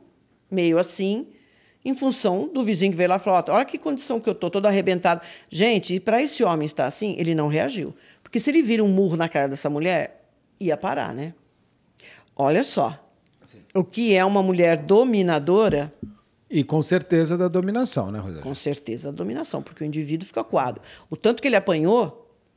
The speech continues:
Speaker 1: e ela ainda bate na cabeça, tá com o rosto todo machucado e tal. Quer dizer, ele tá, né, passivo recebendo aquilo. Ele não foi nem capaz de chegar a dar um empurrão nessa mulher. E ele vai e fala, "Ela vai acabar me matando e tal", mas ele volta. Tá, então aí você já vê o tipo de ligação,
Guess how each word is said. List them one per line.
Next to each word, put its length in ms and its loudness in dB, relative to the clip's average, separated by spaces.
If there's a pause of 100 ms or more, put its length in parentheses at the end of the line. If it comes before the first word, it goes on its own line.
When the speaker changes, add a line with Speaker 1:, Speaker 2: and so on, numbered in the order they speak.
(180)
Speaker 1:
e 120 -2
ela 80 2
ainda 100 -2
bate 180 -4
na 100 -6
cabeça, 680 -2
tá 160 -6
com 100 -6
o 40 -2
rosto 320 -8
todo 260 -8
machucado 580 -4
e 40 -12
tal. 260 -2 (380)
Quer 80 2
dizer, 260 4
ele 140 4
tá, 440 -2 (500)
né, 200 -6
passivo 600 -2
recebendo 520 -4
aquilo. 300 -14 (260)
Ele 120 -4
não 80 -6
foi 140 -4
nem 140 -2
capaz 420 -2
de 60 -10
chegar 160 -2
a 40 -6
dar 80 0
um 80 -4
empurrão 420 -4
nessa 180 -8
mulher. 340 -8 (480)
E 100 2
ele 160 2
vai 360 2
e 20 0
fala, 240 0
"Ela 180 2
vai 180 2
acabar 340 -4
me 100 -4
matando 420 -4
e 40 -8
tal", 160 -6
mas 160 -4
ele 120 0
volta. 320 -6 (1120)
Tá, 120 -10
então 160 -6
aí 100 -2
você 240 -4
já 140 -2
vê 100 -2
o 40 2
tipo 240 -8
de 80 -4
ligação, 680 -2